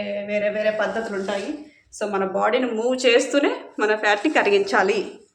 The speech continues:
కరగలేదా? పడుకొని కరిగించలేదా? కరుగుతుంది, ట్రై చేయండి. So ఇలా ప్రతిరోజు at least ఒక ఇరవై నిమిషాలైనా కానీ మనం ఫిజికల్ యాక్టివిటీ చేయడం వల్ల మన బాడీలో పేరుకున్నటువంటి వ్యర్థాలు,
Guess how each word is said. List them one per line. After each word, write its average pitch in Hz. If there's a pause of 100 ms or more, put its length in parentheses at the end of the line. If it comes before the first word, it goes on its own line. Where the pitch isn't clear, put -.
(1600)
కరగలేదా? 208 (120)
పడుకొని 220 (340)
కరిగించలేదా? 208 (1080)
కరుగుతుంది, - (920)
ట్రై 220
చేయండి. 202 (540)
So 269
ఇలా 262
ప్రతిరోజు 220
at 208
least 262
ఒక 208
ఇరవై 208
నిమిషాలైనా 208
కానీ 196
మనం 202
ఫిజికల్ 208
యాక్టివిటీ 208
చేయడం 202
వల్ల 226
మన 190
బాడీలో 196
పేరుకున్నటువంటి 190
వ్యర్థాలు, 185